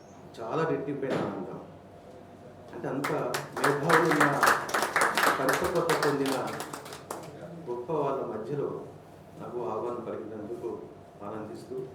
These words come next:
ధన్యవాదాలు తెలియజేస్తా ఉన్నాను. ఇక సమయం చాలా విలువైంది కదా, సినారే చెప్తారు, "అధ్యక్షోపన్యాసం చేయాలి కానీ అధిక ప్రసంగం చేయొద్దు" అని చెప్తారు.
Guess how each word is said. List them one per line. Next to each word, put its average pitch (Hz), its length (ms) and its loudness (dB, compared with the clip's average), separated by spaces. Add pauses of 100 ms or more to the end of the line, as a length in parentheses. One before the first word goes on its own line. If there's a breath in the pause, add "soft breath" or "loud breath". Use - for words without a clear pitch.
(1500)
ధన్యవాదాలు 117 320 -4
తెలియజేస్తా 107 480 -6
ఉన్నాను. - 520 -6 (840)
ఇక 113 100 -8
సమయం 113 300 -6
చాలా 123 280 -2
విలువైంది - 460 0
కదా, 127 320 -4 (800)
సినారే 123 320 -4
చెప్తారు, - 580 -4 (880)
"అధ్యక్షోపన్యాసం 131 1000 -2
చేయాలి 113 520 0
కానీ 113 200 -2
అధిక 123 300 0
ప్రసంగం 131 300 -2
చేయొద్దు" 110 420 -2
అని 120 100 0
చెప్తారు. - 460 -2